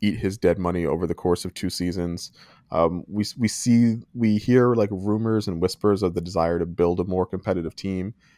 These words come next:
next season, you know, being linked to guys like Jalen Brunson, who will, you know, help the team play, uh, play better right away, even at the expense of, uh,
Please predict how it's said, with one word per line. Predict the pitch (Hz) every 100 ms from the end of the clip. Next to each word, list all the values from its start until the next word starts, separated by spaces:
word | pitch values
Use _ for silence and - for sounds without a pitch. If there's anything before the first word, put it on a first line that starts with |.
| _
next | 104 92 -
season, | - 101 98 95 95
you | 90
know, | 82
being | 87 101 95 90 87
linked | 87 -
to | - 87 87 87 -
guys | 92 87 90
like | 90 90
Jalen | - 90 90 90
Brunson, | 90 90 - 90 87
who | 104
will, | 92 87 82 - _ _ _
you | 95
know, | 82
help | 107 92
the | 98
team | - 95 92 90 - -
play, | - 92 85 82 90 -
uh, | 101 87
play | - 98
better | 90 85 90
right | 87 85
away, | 82 85 85 87 - - _ -
even | 104 101
at | 92 90
the | 92
expense | 85 - - 87 -
of, | 82 76
uh, | 85 80